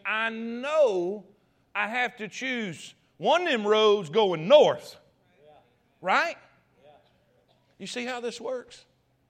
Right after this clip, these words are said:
How can we make right choices in life? In who we're gonna marry, or where we're gonna live, or what career we're gonna have if we don't know God's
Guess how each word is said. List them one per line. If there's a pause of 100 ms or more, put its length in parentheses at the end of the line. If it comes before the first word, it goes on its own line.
(760)
How
can
we
make (280)
right
choices
in
life? (720)
In
who
we're
gonna
marry, (920)
or (180)
where
we're
gonna
live, (720)
or
what
career
we're
gonna
have
if
we
don't
know
God's